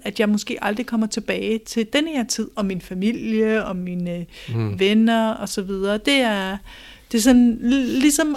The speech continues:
Speaker 1: at være hjemløs, men bare tidløs.
Speaker 2: Ja.
Speaker 1: Altså, på en anden måde end
Speaker 2: Ja.
Speaker 1: Ja.
Speaker 2: Men det er ikke, du tænker ikke sådan, at du er fanget i en dimension. Du,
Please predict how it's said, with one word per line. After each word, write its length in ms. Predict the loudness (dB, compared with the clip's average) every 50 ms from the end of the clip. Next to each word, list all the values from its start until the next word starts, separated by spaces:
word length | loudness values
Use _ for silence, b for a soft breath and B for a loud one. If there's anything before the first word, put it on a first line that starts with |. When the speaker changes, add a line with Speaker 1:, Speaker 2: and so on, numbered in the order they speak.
| -4 -4
Speaker 1:
at 60 | 0 2
være 260 | 2 2 2 0 -2 0
hjemløs, 500 | 2 2 4 4 2 0 -4 -6 -2 0
men 140 | 0 0
bare 260 | 0 -2 -4 -4 -8 -10 -10
tidløs. 580 | -4 0 0 0 0 -2 -6 -6 -8 -8 -10 -8 -6 -6
Speaker 2:
Ja. 80 | -6 -6 -6 _ _ _ -4
Speaker 1:
Altså, 240 | -4 -4 -2 -4 -10 -12 _ _ _ _ -2
på 120 | 0 2 2
en 180 | 2 2 0
anden 200 | 2 4 4 4
måde 200 | 4 4 0 -2 -4
end 160 | -4 -4 -6 -8 _ _ -20 -20 _ -20 -20 -20 -16 -6 -4
Speaker 2:
Ja. 100 | -4 -4 -4 -8 -14 _ _ _ -20 -20 -6 -4
Speaker 1:
Ja. 100 | -4 -4 -4 B B B B B B
Speaker 2:
Men 160 | -2 0 4
det 80 | 6 6
er 40 | 6
ikke, 220 | 4 2 -4 -10
du 160 | -4 -4 -2
tænker 260 | -2 0 0 0 0
ikke 120 | 0 0 2
sådan, 180 | 4 6 6
at 80 | 6 4
du 60 | 4
er 40 | 0
fanget 280 | 2 0 0 2 2 2
i 60 | 2
en 80 | 2
dimension. 540 | 2 0 0 0 0 -2 2 4 4 4 4 2
Du, 140 | 0 -2